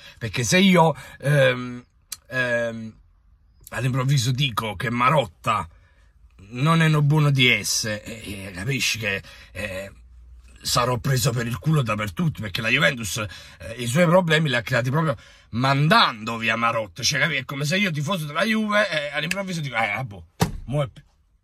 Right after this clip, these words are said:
è f-, è più forte Giuntoli di Marotta, o, o addirittura Marotta non è nessuno, Giuntoli è numero uno.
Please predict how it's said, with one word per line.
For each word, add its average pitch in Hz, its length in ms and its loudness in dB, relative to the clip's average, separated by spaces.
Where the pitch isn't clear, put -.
è 107 100 -10
f-, - 220 -14
è - 100 -12
più 151 220 -6
forte - 360 -6
Giuntoli 127 520 -2
di 113 100 -10
Marotta, 127 480 -6
o, 123 180 -6
o - 60 -18
addirittura 131 540 -2
Marotta 123 400 0
non 127 160 0
è 117 80 0
nessuno, 135 500 -2
Giuntoli 139 540 2
è 123 40 0
numero 139 340 4
uno. 110 360 -2